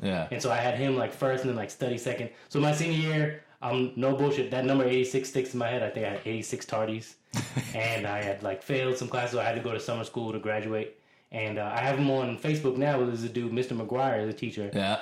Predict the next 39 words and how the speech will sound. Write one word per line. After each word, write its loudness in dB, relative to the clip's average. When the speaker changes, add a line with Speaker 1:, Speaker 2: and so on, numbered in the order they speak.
Speaker 2:
I 0
never 4
had 4
him 6
or 4
anything 2
like -2
that. -2
And -2
I 2
never 6
really 6
fucked 0
with 6
him. 0
And -4
I -2
especially 0
didn't -4
fuck -2
with -2
him -4
when -4
I 0
went 0
to 2
go, 4
like, 0
pick 0
up 2
my 0
diploma. 0
I -2
had 0
to -2
go, 2
like, -4
August 0
tenth -2